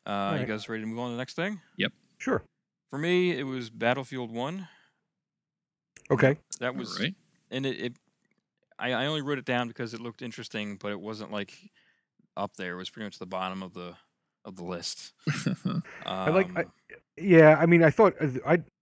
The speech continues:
Speaker 2: I saw a little bit, <sighs> uh, some visuals, but, um, which I liked very much, but
Speaker 1: Mm-hmm.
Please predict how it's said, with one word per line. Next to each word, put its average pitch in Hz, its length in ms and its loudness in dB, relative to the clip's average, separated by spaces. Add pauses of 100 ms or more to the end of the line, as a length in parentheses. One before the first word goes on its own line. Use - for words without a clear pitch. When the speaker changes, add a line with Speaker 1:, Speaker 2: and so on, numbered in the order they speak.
Speaker 2:
I 147 80 0
saw 202 260 4
a 156 80 6
little 160 240 6
bit, 156 240 4 (360)
<sighs> - 360 -20
uh, - 720 -12
some 180 320 2
visuals, 139 400 4
but, - 260 -2
um, 113 440 -2 (880)
which 170 160 0
I 147 80 8
liked 139 260 6
very 135 200 4
much, 147 300 2 (100)
but 131 200 2
Speaker 1:
Mm-hmm. 101 80 -6